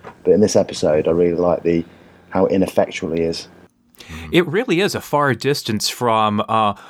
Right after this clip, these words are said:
Speaker 2: all the way back to the beginning to Infection, the first episode produced, and, uh, you know, circling Kirk-like around the, around Marshall Teague and the, um, organic biosuit.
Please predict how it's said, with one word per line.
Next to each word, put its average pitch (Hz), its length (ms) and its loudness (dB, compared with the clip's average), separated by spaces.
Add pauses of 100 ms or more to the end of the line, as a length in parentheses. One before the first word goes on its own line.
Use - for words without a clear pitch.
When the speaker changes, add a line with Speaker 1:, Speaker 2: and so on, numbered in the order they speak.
(140)
Speaker 2:
all 170 640 0
the 151 100 0
way 135 180 0
back 120 240 0
to 113 80 -10
the 107 60 -6
beginning 110 440 0
to 110 160 0
Infection, 104 760 -2
the 95 100 -8
first 143 380 -2
episode 120 580 0
produced, 98 880 -2 (380)
and, 98 680 0
uh, 101 340 2
you 113 100 -2
know, 101 120 0 (360)
circling 127 640 0
Kirk-like 113 760 0
around 107 500 2
the, 98 460 -2
around 110 460 2
Marshall 107 360 2
Teague 107 440 0
and 98 300 -4
the, 95 500 0
um, 90 540 -2
organic 104 560 0
biosuit. 95 920 -2